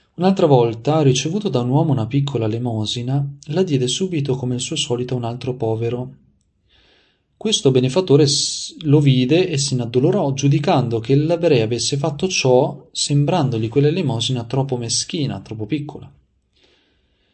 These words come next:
Levatasi la can-, la canna dal capo, gliela scaraventò contro, gridando: "Credi tu dunque, miserabile, che io ti dovessi dare uno zecchino?"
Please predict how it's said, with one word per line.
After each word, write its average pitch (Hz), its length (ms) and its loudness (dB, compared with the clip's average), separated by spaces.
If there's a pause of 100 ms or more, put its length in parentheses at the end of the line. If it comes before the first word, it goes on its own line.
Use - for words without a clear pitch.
(180)
Levatasi 143 580 4
la 120 120 2
can-, 151 600 0
la 127 160 0
canna 156 340 -2
dal 127 240 4
capo, 131 540 0
gliela 151 280 2
scaraventò 139 800 4
contro, 139 400 0
gridando: 139 640 2
"Credi 175 360 2
tu 147 120 -2
dunque, 170 380 0
miserabile, 147 800 2
che 139 140 -2
io 165 400 2
ti 147 120 -2
dovessi 139 360 2
dare 156 300 2
uno 139 200 4
zecchino?" 139 920 0